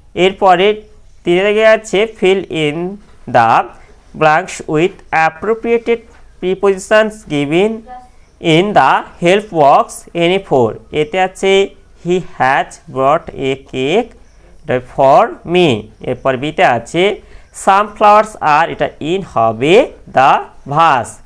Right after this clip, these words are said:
এরপরে সিতে she reads the book, এটা হবে during class। এরপরে ডিতে আছে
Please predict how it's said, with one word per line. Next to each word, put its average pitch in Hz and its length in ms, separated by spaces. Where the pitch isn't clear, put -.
এরপরে 139 400
সিতে 156 360
she 220 180
reads 214 320
the 147 140
book, 143 380
এটা 139 180
হবে 151 200
during 202 480
class। 160 300
এরপরে 151 600
ডিতে 180 240
আছে 233 180